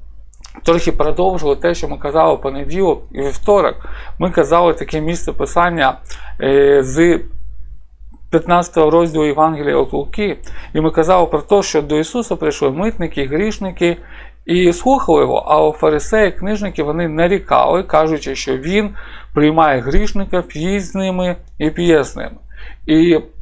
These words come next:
Ісус почув це, то, що вони кажуть, що Він сидить з грішниками. І бачите, у них там митники перерівнювались до грішників в той час.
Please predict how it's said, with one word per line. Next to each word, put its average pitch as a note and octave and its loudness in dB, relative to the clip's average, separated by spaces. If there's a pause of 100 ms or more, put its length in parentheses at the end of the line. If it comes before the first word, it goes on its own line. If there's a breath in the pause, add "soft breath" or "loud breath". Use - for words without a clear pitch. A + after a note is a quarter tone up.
Ісус - -4
почув F#3+ -2
це, F#3+ 0
то, - -2
що E3 -4
вони D#3 -4
кажуть, C#3 0 (220 loud breath)
що D3 -4
Він E3+ 0
сидить D3+ -2
з A#2 -6
грішниками. E3+ -2 (800)
І D3+ -2
бачите, E3 2
у C#3+ 0
них E3+ -2
там D3 0
митники D#3+ -2
перерівнювались D#3 -2
до D#3 -2
грішників B2 -6
в - -14
той - -8
час. - -8